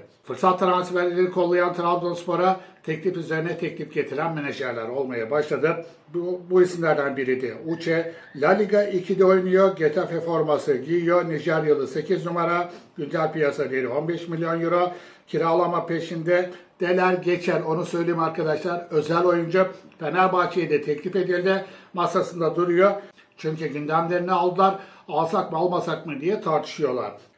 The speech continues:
Ya, Oçe iyi bir futbolcu, bunu söyleyeyim. La Liga iki de olsa da şu ligde deler geçer. Öyle söyleyeyim size arkadaşlar. Darbeli matkap gibi oynar.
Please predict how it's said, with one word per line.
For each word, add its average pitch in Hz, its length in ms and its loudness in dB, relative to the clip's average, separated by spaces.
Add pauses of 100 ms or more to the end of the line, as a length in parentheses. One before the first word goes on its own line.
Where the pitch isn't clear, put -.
(140)
Ya, 131 200 -14
Oçe 233 300 0
iyi 220 180 4
bir 196 60 6
futbolcu, 139 480 0
bunu 147 180 -4
söyleyeyim. 165 440 0 (220)
La 147 60 -2
Liga 160 340 -4
iki 151 280 -4
de 143 60 0
olsa 127 300 -6
da 170 220 -4 (220)
şu 220 260 -4
ligde 165 460 -4
deler 165 280 0
geçer. 120 360 -10 (140)
Öyle 147 220 0
söyleyeyim 107 320 -12
size 113 260 -10
arkadaşlar. 120 580 -4 (300)
Darbeli 165 400 0
matkap 156 500 0
gibi 147 220 -2
oynar. 120 460 -6